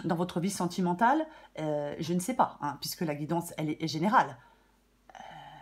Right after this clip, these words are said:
mais là, euh, avec la tour, euh, j'explose un peu tout, hein. Euh, je me libère, je mets un grand coup de pied dans la fourmilière, euh, je romps, hein, ça peut être une rupture,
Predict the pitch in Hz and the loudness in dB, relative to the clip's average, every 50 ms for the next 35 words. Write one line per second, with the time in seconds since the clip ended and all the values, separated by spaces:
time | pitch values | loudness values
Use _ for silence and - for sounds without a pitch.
0 | - 127 131 131 - 143 160 170 165 139 135 127 127 127 151 - - 139 127 - | -18 -18 -16 -12 -10 -8 -8 -8 -8 -8 -10 -10 -8 -8 -8 -6 -6 -6 -6 -4
1 | - 233 240 240 - - - - - 139 135 131 131 135 131 127 135 135 135 139 | -2 0 0 0 -2 -6 -12 -10 -8 -6 -6 -6 -6 -6 -8 -8 -10 -10 -12 -12
2 | 135 135 139 - 135 131 165 175 - - - - 202 175 160 143 131 - 156 - | -14 -14 -12 -8 -2 0 0 0 0 -2 0 2 2 2 2 0 -2 -2 -2 0
3 | - 330 294 175 196 233 233 196 170 - - - - - - - 131 127 127 123 | 2 4 4 4 4 4 4 2 2 -2 -6 -10 -12 -10 -6 -4 -2 0 0 -2
4 | 127 - 143 143 147 151 147 202 220 233 254 269 - - - - - - - 165 | -2 -4 -4 -4 -4 2 6 8 8 10 8 6 4 0 -6 -14 -10 -4 2 4
5 | 175 160 165 151 160 - 180 - 196 180 160 151 151 - - 156 156 156 151 156 | 4 4 4 2 -2 -4 -2 0 0 2 2 0 0 -2 -4 -2 -2 0 2 4
6 | 185 208 240 277 294 294 - - - - - - - 165 156 147 147 139 139 139 | 4 6 6 6 4 2 -4 -12 -16 -16 -8 -4 -2 0 0 0 0 -2 -2 -4
7 | 127 131 139 147 156 156 123 123 180 254 330 - - - 170 208 - 190 - 151 | -2 -2 -2 0 0 0 2 2 2 2 0 -2 -4 -4 -4 -4 -2 -4 -4 -4
8 | 151 - - 139 143 165 - - - - - 320 - - - | -6 -6 -6 -6 -4 -4 -6 -4 -6 0 2 2 2 0 -2